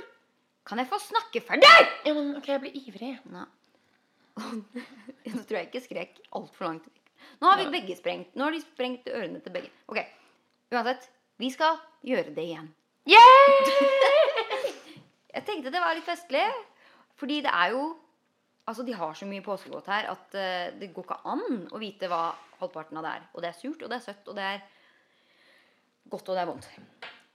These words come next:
Speaker 1: Eh, så vi skal lage en ny påskegodt-video som vi skal legge på vår Beverly Hilton, eh, YouTube. Oi,
Speaker 2: Mm.
Speaker 1: det var en festlig lyd.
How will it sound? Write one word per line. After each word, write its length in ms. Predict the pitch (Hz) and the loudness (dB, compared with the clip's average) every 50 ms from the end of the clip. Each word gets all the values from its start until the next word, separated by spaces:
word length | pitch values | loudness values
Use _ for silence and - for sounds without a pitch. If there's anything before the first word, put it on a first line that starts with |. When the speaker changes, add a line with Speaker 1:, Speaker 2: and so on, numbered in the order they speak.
| _ _ | _ _
Speaker 1:
Eh, 320 | - 214 208 214 220 214 220 214 | -18 -14 -10 -8 -8 -8 -8 -8
så 120 | - 294 269 | -8 -8 -6
vi 80 | 302 320 | -6 -6
skal 160 | 320 - 330 | -8 -6 -4
lage 240 | 330 285 240 226 247 | -4 -4 -4 -4 -6
en 100 | 254 254 | -6 -6
ny 140 | 240 233 240 240 240 240 233 - _ _ _ _ _ _ | -6 -8 -8 -8 -10 -10 -14 -18 _ _ _ _ _ _
påskegodt-video 720 | - 240 202 180 165 180 175 180 - 180 190 190 233 285 294 285 | -16 -16 -14 -10 -10 -10 -10 -10 -12 -16 -12 -10 -8 -8 -8 -10
som 140 | - 254 233 | -12 -14 -14
vi 40 | 214 | -14
skal 140 | - 208 208 | -14 -14 -16
legge 140 | 202 185 - | -14 -14 -12
på 80 | 196 180 | -10 -8
vår 200 | 180 185 180 175 | -6 -6 -6 -6
Beverly 240 | 180 175 165 170 185 185 | -6 -8 -8 -10 -14 -18
Hilton, 400 | 165 - - 170 156 156 160 165 165 - _ _ _ _ _ _ _ _ _ _ _ _ _ _ _ _ _ _ - | -18 -20 -18 -18 -16 -16 -16 -18 -20 -20 _ _ _ _ _ _ _ _ _ _ _ _ _ _ _ _ _ _ -14
eh, 260 | 175 170 170 170 - - | -12 -10 -10 -10 -10 -12
YouTube. 320 | 160 160 160 - 320 381 - _ _ _ _ _ _ - | -16 -14 -12 -12 -12 -12 -12 _ _ _ _ _ _ -12
Oi, 140 | 220 - - - _ _ _ _ _ _ _ _ _ _ _ _ _ _ _ _ - | -12 -12 -12 -12 _ _ _ _ _ _ _ _ _ _ _ _ _ _ _ _ -14
Speaker 2:
Mm. 100 | 190 208 | -10 -10
Speaker 1:
det 60 | 254 | -10
var 60 | 240 254 | -10 -12
en 60 | 311 - | -14 -16
festlig 280 | 466 - - - 254 240 | -18 -16 -14 -14 -14 -12
lyd. 200 | 220 202 175 - | -12 -14 -16 -16